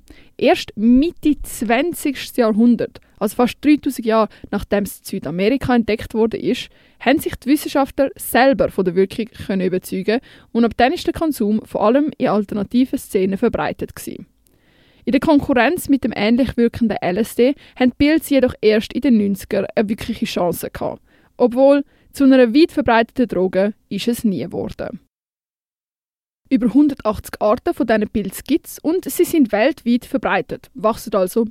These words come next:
überall. Hauptverantwortlich für die Wirkung sind Psilocybin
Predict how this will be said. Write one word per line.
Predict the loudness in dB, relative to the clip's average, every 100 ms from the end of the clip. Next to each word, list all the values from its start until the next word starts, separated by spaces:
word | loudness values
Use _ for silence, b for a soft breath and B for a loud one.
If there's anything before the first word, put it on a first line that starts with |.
| -2
überall. | -4 -2 -8 -12 -18 b b b b
Hauptverantwortlich | -2 -2 0 -2 -2 -2 -4 -4
für | -6
die | -6 0
Wirkung | -2 0 -6 -8
sind | -2 0 0 -4
Psilocybin | -2 0 0 -2 -10 -4 -4